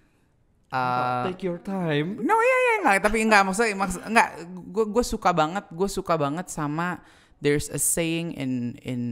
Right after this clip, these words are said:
Speaker 1: um, Buddha in which, uh, in the end,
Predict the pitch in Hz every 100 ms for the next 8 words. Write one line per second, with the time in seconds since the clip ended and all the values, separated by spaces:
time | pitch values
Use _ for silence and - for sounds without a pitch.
0 | 117 107 107 - - - - - - -
1 | 60 - - - - 123 127 120 117 131
2 | - _ _ _ _ _ _ _ - 131
3 | 135 139 - - - _ _ _ _ 120
4 | 117 113 113 131 - _ _ _ _ _
5 | _ - 139 127 131 _ 104 98 127 151